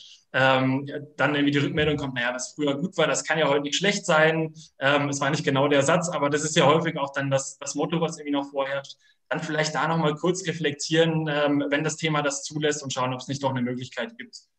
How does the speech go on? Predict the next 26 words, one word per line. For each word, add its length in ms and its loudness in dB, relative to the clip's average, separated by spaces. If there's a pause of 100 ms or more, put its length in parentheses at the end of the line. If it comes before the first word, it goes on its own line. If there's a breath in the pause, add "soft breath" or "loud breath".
(200)
äh, 260 2
dann 120 -2
auch 120 -4
die, 240 0
die 200 -2
Ideen, 520 4
äh, 200 0
die 80 -6
Vorschläge 500 -2
der 140 0
jungen 180 -2
Leute 260 -2
nochmal, 480 -2 (340 soft breath)
äh, 160 -4
mit 220 -4
dazuzunehmen 580 -2
und 100 -4
da 120 0
auch 120 0
gar 160 2
keine 240 -2
Angst 320 -6
scheuen. 540 0 (260 loud breath)
Ähm, 320 0
ich 140 -8
glaub, 420 0